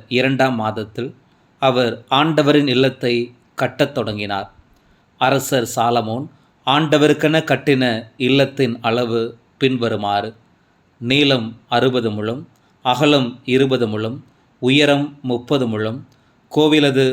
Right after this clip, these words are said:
தூயகத்தின் முன் மண்டபம் கோவிலின் அகலத்திற்கு சமமாய் இருபது முழ நீளமும்,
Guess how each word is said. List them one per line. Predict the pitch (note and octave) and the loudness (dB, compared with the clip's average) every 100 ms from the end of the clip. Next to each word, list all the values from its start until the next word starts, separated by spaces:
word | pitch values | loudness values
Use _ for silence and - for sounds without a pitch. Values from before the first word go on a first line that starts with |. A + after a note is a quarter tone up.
| B2+ - | -4 -2
தூயகத்தின் | C#3+ D3+ C#3 C3+ C#3 C3 B2 - | 2 4 4 0 0 0 -2 -8
முன் | C3 C#3+ D3+ | -2 0 0
மண்டபம் | B2+ A#2+ A#2 A#2 D3+ - _ _ _ _ - | -2 -2 -4 -4 -6 -14 _ _ _ _ 0
கோவிலின் | D3 D3+ C#3+ C#3 C#3+ - | 2 4 2 2 0 -4
அகலத்திற்கு | B2 B2 C#3+ C#3+ C3 B2 C3+ | -2 0 0 0 -4 -2 -6
சமமாய் | - B2+ B2+ B2+ A#2+ A#2 A#2 _ | -4 -4 -2 0 0 -2 -6 _
இருபது | B2 B2+ C#3 C3 B2 | -2 0 2 2 0
முழ | A#2+ A#2+ A2 - - | 0 0 -2 -8 -12
நீளமும், | A2+ A#2+ A#2 G#2+ C3+ | -4 -2 -2 -4 -10